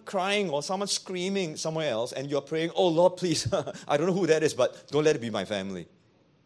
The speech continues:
That's a vain prayer, because what you're saying is, "Anyone else can suffer, but please keep me safe. Or keep my family safe." Right? You understand? It's almost like praying an ill will upon someone else.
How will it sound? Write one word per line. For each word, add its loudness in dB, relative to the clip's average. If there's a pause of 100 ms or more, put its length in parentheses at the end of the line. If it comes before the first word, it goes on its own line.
(500)
That's -4
a 4
vain 2
prayer, -4 (120)
because 0
what 0
you're 4
saying -2
is, -4 (460)
"Anyone 2
else 2
can -2
suffer, 2
but 0
please -4
keep -10
me -6
safe. -12 (840)
Or -6
keep -4
my -2
family -8
safe." -8
Right? -6
You -8
understand? -8 (520)
It's -2
almost 2
like 0
praying 2
an 2
ill 6
will 6
upon 2
someone -2
else. -8